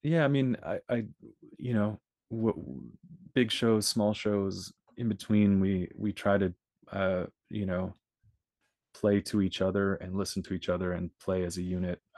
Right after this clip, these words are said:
um, and really serve the songs, you know, um, and, um, and try to, you know, present them in a way where there's some sort of, um, uh, you know, that, that there's some sort of resonance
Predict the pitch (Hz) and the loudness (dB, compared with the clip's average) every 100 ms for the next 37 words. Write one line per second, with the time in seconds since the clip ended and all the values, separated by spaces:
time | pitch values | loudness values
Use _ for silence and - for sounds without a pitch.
0 | - 90 87 87 _ - 104 98 95 92 | -8 -6 -6 -10 _ -6 0 2 2 0
1 | - 90 85 82 - 90 87 82 - - | -2 -4 -4 -6 -8 -4 -4 -6 -10 -12
2 | - 95 90 87 87 - - - _ - | -12 -10 -8 -8 -10 -18 -20 -20 _ -6
3 | 87 87 87 - - 95 87 87 87 87 | -2 -2 -4 -8 -10 -6 -4 -4 -2 -2
4 | 85 85 _ _ _ - 101 90 98 92 | -4 -10 _ _ _ -6 -4 0 2 2
5 | 92 _ - 95 87 85 - - _ _ | 0 _ -6 -4 -4 -6 -12 -20 _ _
6 | - 98 101 98 101 92 92 90 92 85 | -8 -2 0 2 2 2 2 2 0 -2
7 | 85 80 - 82 - 85 85 82 82 82 | -4 -4 -6 -8 -4 -4 -4 -4 -4 -4
8 | 82 80 _ _ _ _ _ _ _ _ | -6 -8 _ _ _ _ _ _ _ _
9 | _ _ _ _ - 92 87 82 82 - | _ _ _ _ -4 -2 -2 -2 -6 -8
10 | - - - 104 92 92 80 - - 107 | -8 -10 -6 -4 -2 -4 -6 -14 -12 -6
11 | 101 98 - 92 87 92 90 92 - - | -4 -4 -2 -4 -4 -2 -4 -6 -16 -12
12 | 110 - 101 92 95 95 90 - - | -10 -6 0 0 0 -2 -2 -6 -10